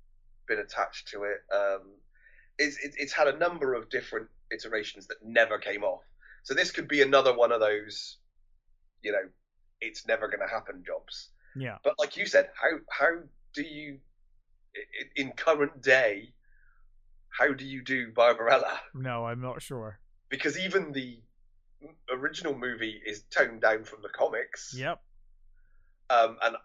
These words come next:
Speaker 1: I love Barbarella. It's,
Speaker 2: The
Speaker 1: it's one of the
Speaker 2: movie?
Speaker 1: Yeah.
Speaker 2: Yeah.
Speaker 1: It's one of those weird fucking sixties,
Speaker 2: Yeah.
Speaker 1: you know,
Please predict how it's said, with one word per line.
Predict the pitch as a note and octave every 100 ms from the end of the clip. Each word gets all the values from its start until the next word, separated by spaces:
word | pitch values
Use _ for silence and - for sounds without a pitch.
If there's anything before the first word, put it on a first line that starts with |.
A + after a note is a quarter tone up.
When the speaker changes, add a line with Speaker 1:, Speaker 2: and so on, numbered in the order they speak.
| _ A2+
Speaker 1:
I | B2 A2+ A2
love | A#2+ A2+ -
Barbarella. | F#2 F2 F2 F2+ F#2+ - _ -
It's, | A2 - - _ _ _ _ -
Speaker 2:
The | C3+
Speaker 1:
it's | E3
one | A#3
of | C3+
the | A2
Speaker 2:
movie? | C3 C3 _ _ _ -
Speaker 1:
Yeah. | A#2 F#2 - _
Speaker 2:
Yeah. | - G#2+ F2+ - _ _ _ - -
Speaker 1:
It's | B2 C#3
one |
of | C#3
those | B2 A2+ - _ B2
weird | C#3 C3+ A2+ G#2+
fucking | - G#2 A2+ G2+ G2+ G2
sixties, | - B2+ - A2 G2+ F#2+ -
Speaker 2:
Yeah. | - - - _ _ _ _ _ _ _ _ -
Speaker 1:
you |
know, | C#3+